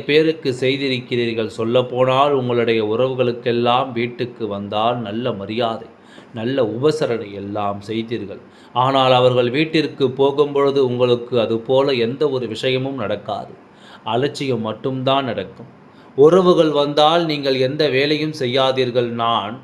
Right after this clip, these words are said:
எங்கள் வீட்டுக்கு வந்திருக்கிறீர்கள், நான் உங்களை உட்கார வைத்து சாப்பாடு போடுவேன், உங்களை பார்த்து கொள்வேன் என்று. ஆனால் அவர்கள் வீட்டுக்கு நீ போகும்பொழுது அவர்களிடம் இருந்து வீட்டில் இருக்கும் எல்லா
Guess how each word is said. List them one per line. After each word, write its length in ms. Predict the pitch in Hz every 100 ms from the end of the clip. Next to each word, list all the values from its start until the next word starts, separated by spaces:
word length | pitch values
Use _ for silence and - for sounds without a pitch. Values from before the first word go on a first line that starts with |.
| -
எங்கள் 340 | 131 127 120
வீட்டுக்கு 500 | 110 139 127 135 123 123
வந்திருக்கிறீர்கள், 920 | 110 113 127 120 117 113 113 113 107 - - - -
நான் 280 | 127 139 139
உங்களை 420 | 127 127 123 113 127
உட்கார 440 | 135 123 - 143 143
வைத்து 340 | 127 123 127 139
சாப்பாடு 580 | - 113 123 - 135 139
போடுவேன், 480 | 127 120 110 101 - - - -
உங்களை 320 | 139 143 139 135
பார்த்து 420 | 135 135 156 -
கொள்வேன் 480 | - 147 131 131 123
என்று. 280 | 120 113 117 107
ஆனால் 420 | 107 117 113 113
அவர்கள் 400 | 110 117 113 110
வீட்டுக்கு 520 | 107 135 - 135 -
நீ 120 | 127 113
போகும்பொழுது 720 | 113 123 123 131 127 131 135
அவர்களிடம் 500 | 127 120 113 110 107
இருந்து 360 | 104 120 139 131
வீட்டில் 440 | 98 127 131 135 107
இருக்கும் 420 | 107 107 - 101
எல்லா 360 | 98 107 127